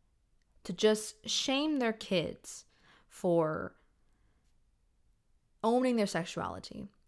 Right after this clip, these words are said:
or owning that they wanna have, you know, sex, you're a bad parent. You really are. Because you should be promoting safe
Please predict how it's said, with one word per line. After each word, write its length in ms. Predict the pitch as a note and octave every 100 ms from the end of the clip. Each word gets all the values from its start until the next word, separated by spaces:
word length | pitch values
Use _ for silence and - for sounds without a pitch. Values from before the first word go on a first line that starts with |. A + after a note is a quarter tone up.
| - - _ -
or 420 | G3+ G3+ G3 - A#3
owning 680 | B3+ B3+ A3+ E3 D3 C#3
that 140 | D3 -
they 100 | C#3
wanna 260 | C3 C3
have, 240 | - G2+ - _ _
you 140 | - D#3+
know, 280 | G#2 F#3 G3+ -
sex, 540 | - - - - - - _ _ _ _ - - -
you're 180 | G#3 F3
a 40 | E3+
bad 260 | C3+ -
parent. 280 | - E2 - - _ _
You 160 | A#3+
really 260 | C4+ F#4+ C#4+
are. 280 | D4 E3+ - - _ _ - -
Because 440 | B3 C4 C4+ C4+ - - _ _
you 260 | G#3 D4 F4
should 220 | F#4+ F#4+
be 380 | C#4 C4+ C#4 - _ _ _ _ _ _ -
promoting 800 | A#3+ G#3+ G#3+ A#3 A3 E3 E3 G3
safe 640 | - - E3 D#3 D#3+ -